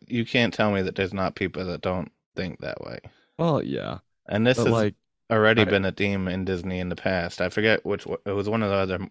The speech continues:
Speaker 1: recent movies where, like, they felt it was just marketed just to, towards girls, and they t-, tried to, like, change it so it would be more relatable boy, to boys, and they'd be interested in seeing it.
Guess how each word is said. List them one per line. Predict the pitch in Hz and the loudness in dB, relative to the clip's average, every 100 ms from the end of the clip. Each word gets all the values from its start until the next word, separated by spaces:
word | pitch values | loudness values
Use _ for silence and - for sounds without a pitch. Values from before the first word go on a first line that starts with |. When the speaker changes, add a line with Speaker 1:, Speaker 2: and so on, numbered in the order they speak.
| _ | _
Speaker 1:
recent | 98 98 - 90 | -2 -2 -2 -6
movies | 98 92 92 90 - - - | -6 -6 -6 -6 -8 -16 -6
where, | 98 95 92 87 _ _ _ _ _ _ _ | -2 0 0 -2 _ _ _ _ _ _ _
like, | 90 90 - | -4 -4 0
they | 98 | 0
felt | - 101 95 | 4 2 4
it | 92 | 0
was | 92 | 2
just | 95 92 - _ - | 0 -2 -8 _ -6
marketed | 90 90 98 90 90 _ _ - | -2 -2 -2 -2 -4 _ _ -8
just | 101 92 - | -4 -4 0
to, | 92 92 - | 0 0 -6
towards | - 95 92 | -4 -2 -2
girls, | - 98 92 90 - | 0 0 2 0 -4
and | 95 | -4
they | 92 | -6
t-, | - 98 92 - - | -2 -2 -2 -6 -4
tried | 107 92 - | 0 0 0
to, | 95 87 - | -2 -2 -4
like, | 101 92 | -6 -6
change | - 101 101 90 | -4 -2 -2 -2
it | 90 - _ _ _ _ _ - | -6 -8 _ _ _ _ _ -14
so | - 92 | -4 -2
it | 90 | 0
would | 90 | -2
be | 98 | -4
more | 95 95 92 | -2 -2 -2
relatable | 92 95 90 92 90 | -2 -2 -4 -8 -4
boy, | 95 90 90 | -2 -2 -4
to | - | -6
boys, | 90 95 92 87 - - _ _ _ - | -2 0 2 0 -6 -20 _ _ _ -12
and | 90 | -6
they'd | 90 90 | -6 -4
be | 92 | -4
interested | 92 - - 87 | -4 -8 -14 -10
in | 87 | -10
seeing | 85 101 92 78 | -6 -6 -6 -8
it. | - | -12